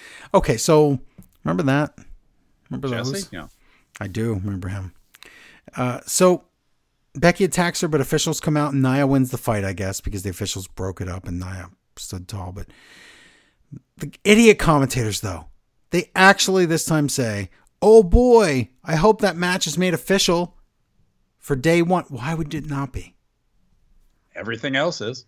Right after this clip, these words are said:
Speaker 2: Have you
Speaker 1: They
Speaker 2: seen,
Speaker 1: should just
Speaker 2: have you seen something not be? <laughs>
Speaker 1: Never. That's why you should just not say anything. So just move on. Earlier tonight, Kofi Claus gave out presents. Oh, this is sad, though, 'cause Kofi Claus is kinda crappy. The,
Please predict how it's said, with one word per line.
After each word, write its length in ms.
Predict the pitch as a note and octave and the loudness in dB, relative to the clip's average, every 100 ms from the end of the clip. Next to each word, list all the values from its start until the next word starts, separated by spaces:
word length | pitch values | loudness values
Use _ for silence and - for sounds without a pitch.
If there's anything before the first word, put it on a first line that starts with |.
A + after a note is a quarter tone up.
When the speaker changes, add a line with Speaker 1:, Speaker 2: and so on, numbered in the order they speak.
| - | -16
Speaker 2:
Have 100 | F2 | -10
you 60 | G2+ | -4
Speaker 1:
They 80 | |
Speaker 2:
seen, 100 | E3 A#3+ | 0 0
Speaker 1:
should 80 | |
just 160 | - - F3+ | 0 -4 -2
Speaker 2:
have 160 | F3 G#3 | 0 0
you 140 | A3 | -2
seen 280 | A3+ A3+ G#3 | -2 -2 -2
something 540 | - F3+ F3+ B2+ G#2 | -2 -4 -4 -6 -6
not 340 | G2+ A2+ A2+ - | -2 -2 -2 -6
be? 240 | F#2 - - | -10 -10 -10
<laughs> 60 | |
Speaker 1:
Never. 560 | C3+ D#3+ G#3 D#3 F2+ - _ _ _ - | -2 2 4 2 -2 -8 _ _ _ 0
That's 220 | G3 G3+ | 2 2
why 120 | A#3 | 0
you 120 | A3+ | 0
should 160 | G3+ G3 | -2 -4
just 180 | F#3+ - | -4 -2
not 260 | D3 D#3 | -2 -2
say 240 | - D#3 - | -4 -6 -8
anything. 480 | - B2 G#2 - - - _ _ _ _ _ | -4 -4 -4 -8 -20 -20 _ _ _ _ _
So 100 | B2 | -14
just 180 | B2+ E3 | -10 -4
move 220 | D#3+ C#3+ | -2 0
on. 260 | A2+ E2+ E2 - - - | -4 -8 -16 -20 -20 0
Earlier 320 | F#3+ B3+ C#4 | 6 6 6
tonight, 440 | A3+ G#3 F#3 E3 C3 _ _ - | 2 2 2 0 -6 _ _ -8
Kofi 500 | - F#3+ A3+ A#3 G#3+ | 0 2 2 0 -4
Claus 760 | - G3 F3+ F3 F3 E3 - - _ _ _ _ _ - | -2 2 2 2 0 -6 -12 -16 _ _ _ _ _ -2
gave 200 | E3 F3+ | 2 4
out 180 | F#3 - | 4 4
presents. 720 | E3 D#3+ C3 C3 B2+ - - _ _ _ F#3+ | 4 4 0 -2 -4 -8 -12 _ _ _ -2
Oh, 120 | F#3+ | 0
this 160 | A3 | 0
is 100 | G#3+ - | -2 -4
sad, 420 | - F#3 F#3+ C#3 | -2 -2 -2 -4
though, 180 | G2+ G2 | -6 -8
'cause 160 | A#2+ | -8
Kofi 240 | - F#3+ - | -4 -4 -2
Claus 240 | G#3 E3 | -4 -4
is 60 | C3 | -2
kinda 200 | D3 C3 | -2 0
crappy. 600 | - A2 A#2 F3 F#3 - - _ | 0 0 0 0 -2 -4 -14 _
The, 120 | - | -10